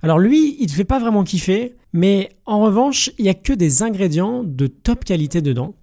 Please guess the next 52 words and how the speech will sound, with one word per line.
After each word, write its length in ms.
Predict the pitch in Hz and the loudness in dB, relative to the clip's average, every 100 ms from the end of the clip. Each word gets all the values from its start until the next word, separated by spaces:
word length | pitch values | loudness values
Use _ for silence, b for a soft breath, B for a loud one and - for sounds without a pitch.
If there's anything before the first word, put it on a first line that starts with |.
| _ _ - | _ _ -4
Et 220 | 160 170 | 0 2
voilà, 180 | 214 196 | 4 2
tu 140 | - | 0
penses 340 | - 208 240 - | -2 -2 -2 -4
que, 300 | 165 165 208 | 0 2 2
bah, 180 | 143 127 | 0 -2
il 100 | 123 | 0
pourra 220 | 156 180 | 0 0
contribuer 380 | 170 - 143 165 | -2 -2 0 0
à 60 | |
ta 100 | 143 | 0
bonne 160 | 123 127 | -2 -2
santé. 240 | 131 - - _ _ b b - | -6 -10 -18 _ _ b b -2
T'as 100 | 147 | 2
le 80 | |
troisième 480 | 139 165 160 131 214 | 2 2 0 0 -2
ensuite. 520 | 180 - 165 - 196 - - | -2 -2 -4 -2 -6 -6 -4
Euh, 200 | 143 120 | -2 0
le 80 | 120 | 0
troisième, 560 | - 139 123 151 160 | 0 0 2 2 2
bah, 80 | 120 | 0
il 100 | 110 | 0
est 40 | 110 | 0
vraiment 200 | 135 156 | 0 0
pas 140 | 139 | -2
génial. 420 | 123 120 117 156 | -2 -4 -4 -4
Il 80 | 120 | -4
est 160 | 123 208 | -4 -2
aussi 300 | 165 - 165 | 0 2 2
moche 240 | 175 - | 2 2
que 80 | 151 | -2
le 40 | |
second. 440 | - 165 139 156 226 | 0 0 2 0 -2
Il 80 | 135 | -2
donne 200 | 120 113 | -2 0
pas 180 | 151 | -2
super 320 | 151 151 151 123 | 0 -2 0 0
envie. 400 | 120 135 233 - b b b b | 0 0 -4 -10 b b b b
Et, 300 | 147 170 214 | 0 2 2
euh, 40 | 139 | 0
bah, 120 | 123 | 0
il 80 | 123 | 0
a 40 | |
des 180 | 120 120 | 0 0
ingrédients 380 | 151 131 131 208 | 0 0 0 2
aussi 220 | 160 - | 0 0
pourris 300 | 139 156 190 | 0 2 4
que 60 | 180 | 4
dans 100 | 139 | 2
le 60 | |
premier. 360 | 127 135 120 - _ _ | 0 -4 -4 -10 _ _
Ok ? 180 | 123 147 | -6 -4